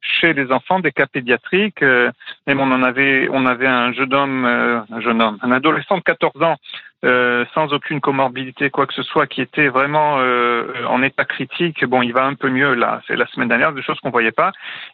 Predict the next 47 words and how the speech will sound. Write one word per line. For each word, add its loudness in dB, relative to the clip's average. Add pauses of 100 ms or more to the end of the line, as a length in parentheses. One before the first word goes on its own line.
Et 2
on 0
voit 2
aussi -4
malheureusement 0
beaucoup 0
de 0
femmes -2
enceintes, -4
euh, -2 (100)
ces -6
derniers 0
temps. 0 (440)
Euh, 2
on 2
en 2
a 2
une -2
qui -2
est -2
décédée -2 (100)
ce 0
matin 0
malheureusement, 0
euh, 2
avec -2
son -4
bébé. 0 (480)
Euh, 2
euh, 2
on 0
n'a 0
pas 0
réussi -4
à 0
les -4
sauver. -4
Ils -4
ont 0
passé -2
tout -6
le 0
week-end 0
à 4
essayer -2
de -4
les, 0